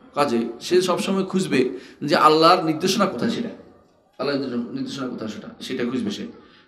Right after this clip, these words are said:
তাহলে আমরা কি বুঝলাম? এক নম্বর হচ্ছে যদি কেউ মনে করে যে বর্তমানে ওই বিধান চলবে না, সে কি? কাফের। যদি কেউ মনে করে যে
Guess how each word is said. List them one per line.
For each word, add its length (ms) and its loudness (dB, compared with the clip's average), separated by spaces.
তাহলে 160 2
আমরা 120 0
কি 140 -6
বুঝলাম? 380 0
এক 220 -6
নম্বর 160 -2
হচ্ছে 320 -6
যদি 320 -4
কেউ 240 0
মনে 240 0
করে 400 -2
যে 160 0
বর্তমানে 460 2
ওই 100 4
বিধান 240 0
চলবে 220 0
না, 60 0
সে 120 -2
কি? 280 -4
কাফের। 280 -6
যদি 220 -2
কেউ 200 0
মনে 200 0
করে 300 -2
যে 380 -2